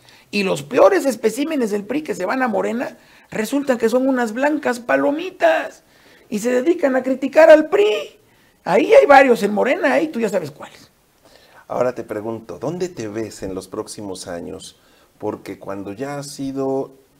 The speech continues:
Speaker 2: eh, ya lo hemos citado en esta plática, tres veces diputado federal, hoy diputado local, eh, ha sido secretario de,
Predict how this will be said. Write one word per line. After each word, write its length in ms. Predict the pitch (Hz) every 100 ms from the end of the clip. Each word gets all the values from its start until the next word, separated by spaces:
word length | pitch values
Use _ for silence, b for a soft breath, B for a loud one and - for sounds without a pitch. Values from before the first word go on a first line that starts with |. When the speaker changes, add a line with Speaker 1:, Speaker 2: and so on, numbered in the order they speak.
| -
Speaker 2:
eh, 500 | 98 95 92 90 85
ya 100 | 104
lo 120 | 101
hemos 160 | 98 101
citado 520 | - 104 104 101 101
en 120 | 101
esta 240 | 101 - 104
plática, 640 | 107 107 - - 98 95 90 B B _
tres 220 | 104 101
veces 220 | 98 95
diputado 460 | 92 - - 98 92
federal, 560 | 92 90 104 117 117 -
hoy 200 | 98 95
diputado 560 | 87 - 87 95 95 95
local, 560 | 95 92 107 110 113 113 b b b -
eh, 800 | 95 95 92 92 92 90 87 - _
ha 100 | -
sido 260 | 104 101 92
secretario 880 | - - 87 87 95 95 92 90 92
de, 480 | 90 87 92 92 -